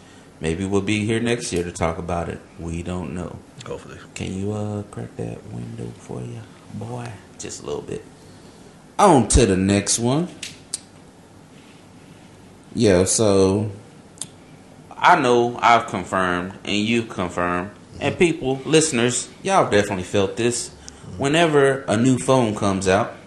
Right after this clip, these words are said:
Speaker 1: you magically get this automatic update,
Speaker 2: Mm-hmm.
Speaker 1: and your phone starts running shittier, right?
Speaker 2: Yeah.
Speaker 1: B K K all day.
Speaker 2: Mm-hmm.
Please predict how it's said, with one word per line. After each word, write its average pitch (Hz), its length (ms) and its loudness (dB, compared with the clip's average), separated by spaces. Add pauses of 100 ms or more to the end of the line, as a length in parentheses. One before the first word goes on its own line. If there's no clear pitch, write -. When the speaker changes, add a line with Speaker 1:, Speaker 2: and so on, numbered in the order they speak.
(500)
Speaker 1:
you 196 120 -2
magically 120 520 2
get 107 300 -2
this 104 360 0 (500)
automatic 85 1000 4 (1500)
update, 110 560 4 (260)
Speaker 2:
Mm-hmm. 107 200 -6 (500)
Speaker 1:
and 107 160 0
your 98 80 2
phone 123 320 0
starts 107 420 -2
running 104 260 -2
shittier, 90 580 -4
right? 123 240 -4 (640)
Speaker 2:
Yeah. 87 240 -10 (480)
Speaker 1:
B 87 140 -8
K 87 220 -6
K 87 260 -6
all 85 140 -6
day. 98 260 -6 (760)
Speaker 2:
Mm-hmm. 90 280 -14